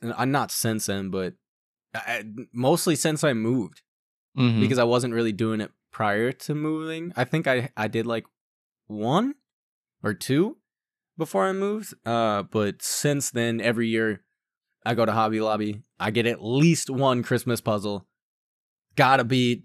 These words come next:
Speaker 1: uh, Thomas Kinkade. Gotta be.
Speaker 2: <laughs>
Speaker 1: G-, gotta be thousand piece plus, or we ain't about it.
Speaker 2: <laughs>
Speaker 1: Which I think we talked about the puzzle. Gotta,
Speaker 2: Yeah,
Speaker 1: gotta
Speaker 2: yeah,
Speaker 1: be.
Speaker 2: we did.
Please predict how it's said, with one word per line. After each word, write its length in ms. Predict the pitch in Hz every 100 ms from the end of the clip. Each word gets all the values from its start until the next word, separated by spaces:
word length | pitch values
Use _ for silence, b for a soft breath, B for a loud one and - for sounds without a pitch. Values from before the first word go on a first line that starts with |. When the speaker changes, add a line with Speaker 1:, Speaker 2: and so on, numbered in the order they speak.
| -
Speaker 1:
uh, 260 | 131 117
Thomas 360 | 113 120 117 117
Kinkade. 540 | - 117 131 110 104 - -
Gotta 280 | 139 123
be. 260 | 104 113 113 - _ _
Speaker 2:
<laughs> 200 | - -
Speaker 1:
G-, 180 | 170 - 208 - -
gotta 300 | 160 139 139
be 280 | 139 127 - _ _ -
thousand 380 | 175 156 151
piece 240 | 131 151 131
plus, 340 | - 135 117
or 120 | 117
we 240 | 117 127 139
ain't 180 | 135 127
about 320 | 127 127 120
it. 160 | 117 - _ _ _ _
Speaker 2:
<laughs> 640 | - - _ _ 156 - 156
Speaker 1:
Which 160 | 135
I 60 | 151
think 180 | 151 180
we 100 | 117
talked 260 | 120 107
about 160 | 95 95
the 80 | 95
puzzle. 400 | 107 98 98 92 -
Gotta, 240 | 131 95
Speaker 2:
Yeah, 140 | 92 90
Speaker 1:
gotta 300 | 147 143 135
Speaker 2:
yeah, 60 |
Speaker 1:
be. 40 | 101
Speaker 2:
we 140 | 104
did. 300 | 110 90 92